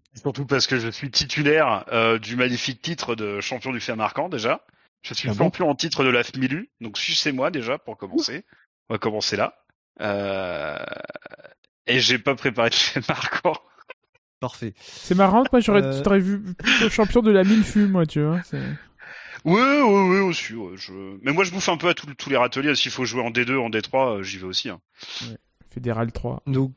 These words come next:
Speaker 2: Scani, ensuite
Speaker 1: Ouais.
Speaker 2: ce sera... ce sera qui ? Il y a McLovin qui a zéro, Gus Gus qui a zéro, une participation chacun.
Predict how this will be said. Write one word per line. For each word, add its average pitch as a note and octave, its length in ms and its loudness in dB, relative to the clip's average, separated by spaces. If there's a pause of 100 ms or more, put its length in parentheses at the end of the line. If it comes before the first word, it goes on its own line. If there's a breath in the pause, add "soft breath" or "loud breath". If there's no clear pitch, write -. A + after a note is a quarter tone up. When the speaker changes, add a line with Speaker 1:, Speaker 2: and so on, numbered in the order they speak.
(100)
Speaker 2:
Scani, C#3+ 920 2
ensuite D3+ 240 2
Speaker 1:
Ouais. - 60 -6
Speaker 2:
ce - 180 -2
sera... G2 1040 2
ce - 160 -12
sera A2+ 240 -10
qui ? - 260 -10
Il G2 60 -8
y G2 80 -4
a G2 40 -2
McLovin G#2+ 580 -4
qui G#2+ 100 -8
a G#2+ 80 -2
zéro, B2+ 800 0 (420)
Gus A#2+ 220 -8
Gus A#2 340 -8
qui - 120 -4
a G#2 60 -2 (220)
zéro, A#2+ 840 -2
une A2+ 120 -6
participation A2+ 680 -2
chacun. A2+ 640 0